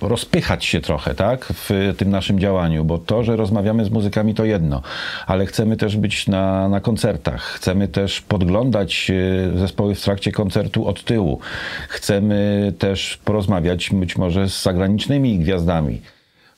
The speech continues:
No, wiesz, du-, du-, dużo jest. To się wszystko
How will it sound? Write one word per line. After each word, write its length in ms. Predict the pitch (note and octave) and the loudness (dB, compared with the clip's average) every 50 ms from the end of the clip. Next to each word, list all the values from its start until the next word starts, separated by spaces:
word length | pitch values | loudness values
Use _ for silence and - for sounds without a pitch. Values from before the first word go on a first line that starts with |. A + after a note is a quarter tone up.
| _ - | _ -4
No, 120 | A#2+ - - - | -4 -4 -2 -2
wiesz, 360 | B2+ G2+ D#3 E3+ B2+ G2+ - | 0 0 2 0 0 0 -2
du-, 160 | - A#2+ C3 | 0 0 0
du-, 160 | B2+ - B2+ | 0 -2 -2
dużo 520 | A#2+ - - B2+ G#2+ E3+ F3 C3 A#2 A2 G2 | -2 0 0 0 2 2 2 2 2 0 2
jest. 320 | F2 D#2+ C#2+ - - - - - - _ _ _ - - | 0 0 -2 -4 -8 -12 -16 -18 -18 _ _ _ -6 -2
To 140 | B2+ E3 | 0 0
się 160 | E3 - F3+ - | 0 0 -2 -2
wszystko 640 | - - D3+ - - - - D#3+ D3+ D3 D3 D3+ | -2 -2 -4 -4 -4 -2 0 0 2 2 0 -2